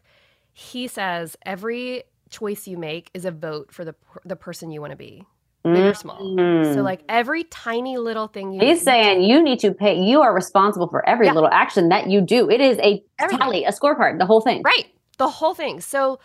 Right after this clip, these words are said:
Speaker 1: it, like, you take your multivitamin every single day. Like, that is a
Speaker 2: Oh.
Speaker 1: vote that you wanna be a healthy person. You know, you,
Speaker 2: Ooh.
Speaker 1: you go to bed every day between,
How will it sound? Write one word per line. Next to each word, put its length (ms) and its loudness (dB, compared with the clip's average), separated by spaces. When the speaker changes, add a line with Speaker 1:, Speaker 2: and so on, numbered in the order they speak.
Speaker 1:
it, 260 -6
like, 260 -6
you 160 -10
take 240 -12
your 100 -6
multivitamin 760 -10
every 320 -10
single 380 -10
day. 460 -16
Like, 80 -20
that 240 -2
is 120 -2
a 80 -6
Speaker 2:
Oh. 60 -4
Speaker 1:
vote 420 -2
that 120 -12
you 280 -12
wanna 200 -4
be 220 -12
a 80 -8
healthy 320 -16
person. 600 -18
You 200 0
know, 180 4
you, 320 -2
Speaker 2:
Ooh. 320 -4
Speaker 1:
you 340 -6
go 160 2
to 80 -2
bed 540 -2
every 340 -8
day 320 -4
between, 600 -10